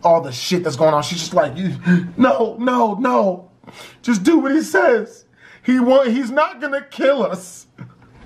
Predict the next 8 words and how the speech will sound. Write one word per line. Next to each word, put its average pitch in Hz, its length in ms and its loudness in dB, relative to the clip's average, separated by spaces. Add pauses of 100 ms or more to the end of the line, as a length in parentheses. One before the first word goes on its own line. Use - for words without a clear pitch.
(960)
He's 127 180 -4
not 220 220 2
gonna 143 260 -6
kill 359 340 0
us? - 460 -10 (840)
He's 240 260 0
not 320 300 0
gonna, 330 260 -6